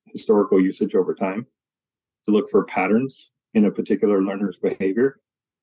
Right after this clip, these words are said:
and then cohort those learners into patterns of people who act similarly, which then allows you to build predictive models to say, "Oh, this cohort of learners who act similarly,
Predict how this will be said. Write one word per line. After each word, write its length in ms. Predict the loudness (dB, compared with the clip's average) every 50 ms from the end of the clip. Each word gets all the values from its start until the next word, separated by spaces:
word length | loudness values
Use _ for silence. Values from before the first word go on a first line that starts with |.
| _ -2
and 160 | 0 2 4
then 160 | 4 2 0
cohort 420 | 0 0 0 2 2 2 2 2 2
those 260 | 2 2 2 0 -2
learners 480 | -2 -4 -4 -2 -2 -4 -4 -4 -6 -4
into 560 | -2 -2 -2 -2 -2 -2 0 0 0 0 -2 -6 _ _ _ _ _ _ _ _ _ _
patterns 440 | -2 -2 0 0 0 0 -2 -2 -4 -4 -4
of 140 | -4 -2 0
people 240 | -2 0 0 0
who 180 | 2 2 2 2
act 180 | 0 -2 -4 -2
similarly, 760 | 0 2 2 4 4 2 2 2 2 0 -2 -2 -4 -6 -10 _ _ _ _ _ _ _ _ _ _ _
which 120 | -10 -4
then 120 | 0 0 2
allows 380 | 2 2 2 2 2 0 0
you 120 | 0 0 0
to 140 | -2 -4 -2
build 300 | 0 0 0 0 0 -4
predictive 520 | -6 -2 0 0 0 0 -2 -6 -4 -4
models 380 | -4 -4 -2 -4 -4 -6 -6 -6
to 100 | -6 -6
say, 260 | -4 -2 -2 -2 -2 0
"Oh, 200 | 0 0 0 2 2
this 160 | 0 0 0
cohort 400 | -2 -2 -2 0 2 2 2 0
of 120 | 0 -4
learners 480 | -4 -4 -2 -2 -2 -2 -2 -4 -8 -6
who 160 | -2 -2 0 0
act 220 | -2 -4 -6 -8
similarly, 760 | -6 -6 -4 0 0 2 2 2 0 0 -2 -4 -4 -6 -8